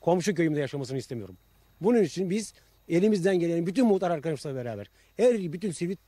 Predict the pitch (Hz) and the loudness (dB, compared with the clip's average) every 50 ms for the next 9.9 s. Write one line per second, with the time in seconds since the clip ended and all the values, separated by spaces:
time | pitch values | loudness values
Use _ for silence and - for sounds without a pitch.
0 | _ - 160 156 - 190 196 185 - 165 - - _ _ - _ _ 156 147 151 | _ -6 -6 -4 0 0 0 0 -2 -6 -10 -12 _ _ -20 _ _ 0 0 0
1 | 131 - 147 147 156 160 147 143 131 - 135 120 165 160 147 127 - 147 170 175 | 0 0 0 0 2 2 0 0 0 -2 -4 -4 -2 0 0 -2 0 0 -2 0
2 | 127 139 165 - _ - - _ _ 165 196 202 160 156 151 139 139 185 214 185 | 0 -2 -6 -8 _ -20 -20 _ _ 0 0 2 2 0 -4 -4 -2 -2 -2 -2
3 | 151 - 147 147 - 180 185 180 170 147 139 - - 120 - 170 175 - _ _ | -2 -4 -8 -10 -2 -2 0 0 0 -2 -4 -8 -10 -10 -8 -8 -8 -8 _ _
4 | _ _ - _ 143 147 165 170 156 147 190 151 156 156 156 151 151 156 143 151 | _ _ -12 _ -2 0 2 2 2 2 0 0 0 -2 -2 -2 -2 -2 -4 -6
5 | 127 - 160 147 131 156 156 143 135 139 151 160 139 135 131 131 123 127 127 117 | -6 -6 -6 -4 -2 -2 -2 -2 -2 -2 -2 -4 -6 -6 -8 -6 -6 -6 -6 -6
6 | 117 117 - - - _ _ - 165 170 - - 147 - 139 123 120 - - 110 | -8 -10 -12 -16 -20 _ _ -2 -2 -2 0 -2 -6 -4 -4 -6 -6 -6 -8 -10
7 | 123 127 120 - - 156 127 123 120 117 120 120 127 123 127 147 156 - 131 120 | -8 -8 -6 -6 -4 -4 -4 -4 -2 -2 -2 -2 -4 -4 -6 -10 -8 -8 -8 -8
8 | 123 110 - - 143 170 160 - - _ _ - 190 - 233 214 190 170 156 151 | -8 -8 -8 -8 -10 -10 -10 -10 -18 _ _ -4 -2 2 4 4 4 4 4 2
9 | 135 - 160 147 139 131 - 135 123 110 - 135 151 156 175 208 190 | 0 -2 -6 -6 -6 -6 -6 -6 -8 -4 -2 -2 0 2 2 2 0